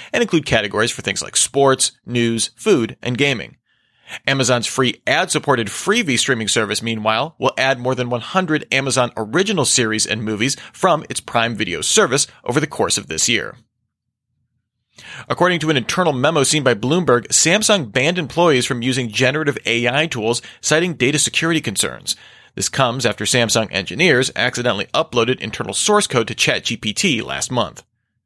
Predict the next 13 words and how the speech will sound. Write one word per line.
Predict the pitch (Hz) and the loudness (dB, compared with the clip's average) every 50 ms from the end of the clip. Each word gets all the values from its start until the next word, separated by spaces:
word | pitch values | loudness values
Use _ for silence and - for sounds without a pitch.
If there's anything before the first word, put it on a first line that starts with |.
| _ _ _ _ _ _ _ _ _ _ _ _ _ _ _ _ _ | _ _ _ _ _ _ _ _ _ _ _ _ _ _ _ _ _
Last | 120 135 147 151 147 | 0 0 0 0 0
month, | 151 151 143 139 | 2 2 2 2
Microsoft | - - 147 139 127 123 143 127 | 2 0 0 0 2 -2 -2 -2
began | 113 120 120 135 139 127 | -2 -2 0 0 0 2
rolling | 123 123 127 127 127 | 2 0 0 0 0
out | 127 113 - | -2 -2 0
chatbot | - - 160 151 170 - _ 139 131 - | 0 0 0 0 -2 2 _ 2 2 2
integration | - 120 123 110 107 113 104 110 - - 143 143 - | 0 -4 -6 -2 0 0 0 0 0 -2 -4 -4 -4
to | - - 120 | -4 -2 -2
its | 113 113 - - - | 0 0 0 0 2
SwiftKey | - - - - - - 131 123 135 - - | 0 -2 -2 -4 -6 -4 -2 -2 -2 -4 -6
Android | 101 107 104 110 113 117 113 | -6 -6 -4 -4 -6 -6 -6
keyboard, | - - - 190 160 - 82 76 64 - | -6 -2 -2 -2 -2 -2 -6 -8 -8 -10